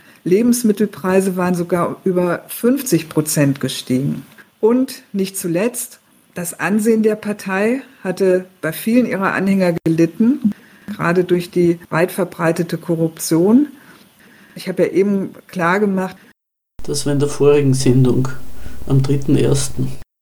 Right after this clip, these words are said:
Speaker 1: dass das eine Notwendigkeit dieser Systemtransformation war.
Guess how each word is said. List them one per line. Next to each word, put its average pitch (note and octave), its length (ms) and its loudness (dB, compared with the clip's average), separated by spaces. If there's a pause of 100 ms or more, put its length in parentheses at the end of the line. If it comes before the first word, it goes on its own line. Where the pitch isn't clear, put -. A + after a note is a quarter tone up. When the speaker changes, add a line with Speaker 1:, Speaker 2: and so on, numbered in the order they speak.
(800)
Speaker 1:
dass F3+ 140 0
das F3+ 200 -2
eine F3+ 120 0
Notwendigkeit E3+ 1040 0
dieser E3+ 240 0
Systemtransformation F3+ 1500 0
war. G3+ 300 0